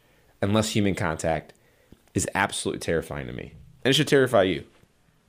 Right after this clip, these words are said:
It should terrify you. I mean, it, it's unbelievable. I mean, not, not even to think about just, like,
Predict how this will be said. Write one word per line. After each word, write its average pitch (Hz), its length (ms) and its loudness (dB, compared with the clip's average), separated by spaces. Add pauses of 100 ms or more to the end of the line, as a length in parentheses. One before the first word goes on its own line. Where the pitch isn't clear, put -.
(800)
It - 60 -20
should - 100 -12
terrify 123 260 4
you. 95 220 0 (1080)
I - 20 4
mean, 147 240 6
it, - 240 0
it's 139 140 2
unbelievable. 110 720 6
I 113 80 2
mean, 127 300 -2
not, 147 240 4
not 160 180 6
even 147 80 0
to 123 100 0
think 139 220 0
about 117 260 4
just, 107 220 0
like, 104 300 2